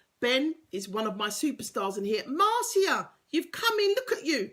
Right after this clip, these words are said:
late. I'm really not impressed. What were you doing, Marcia? Were you having dinner? Did you save me some? Are you getting ready for tomorrow evening? Ladies, we have a superstar in our presence.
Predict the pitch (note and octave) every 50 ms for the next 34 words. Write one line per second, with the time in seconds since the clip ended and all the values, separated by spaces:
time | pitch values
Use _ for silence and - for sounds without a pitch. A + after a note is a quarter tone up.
0 | - _ _ D#4+ D#4+ D#4+ D4+ C4 G3 E3+ - - - - - _ _ - C#4+ D4
1 | - E4+ F#4 G4+ G#4 G4+ F#4+ F#4+ E4 - E4+ D#4+ - F4 D4+ G#3 G3 - - -
2 | - - - _ _ - G4 F#4+ F#4+ F#4+ G4+ G4+ F#4 F#4+ G4+ G4 F#4+ E4 C4 B3+
3 | A#3 G#3+ G3 G3 F#3+ - G#3 F3+ E3 D#3+ - - _ _ _ _ _ - C#4 D4+
4 | F#4 F4 F#4+ G4+ F#4 E4+ D#4+ - E4+ D#4 A#3+ F#3+ G#3 A3+ - - - D4+ C4 F4+
5 | F#4+ - - F#4+ F4 D#4+ A#3 C#4 C4 B3 A3+ - - G#3+ A3 B3 B3+ - - _
6 | _ - - E4 F4 F#4+ F#4+ F#4+ F#4 - D4 D#4 C#4 D#4 C#4 B3+ B3+ - C4+ B3+
7 | - B3+ B3+ B3 A#3+ A#3 A3 A3 G#3 G3+ F#3+ G#3 A3 A#3 A3+ - - - - -
8 | - _ _ F#3 G3+ G#3 G3+ G#3+ A#3 C#4 C#4+ - - _ _ _ _ _ _ _
9 | - G3 A3+ A3+ A3 G#3+ G3 G3+ - A3+ - - - C4 C4 - - A#3 - -
10 | B3 G#3 G#3 - G#3 G#3 G3+ F#3+ F3+ - - A3 G3+ G3 A3 A#3 C4 C4 - -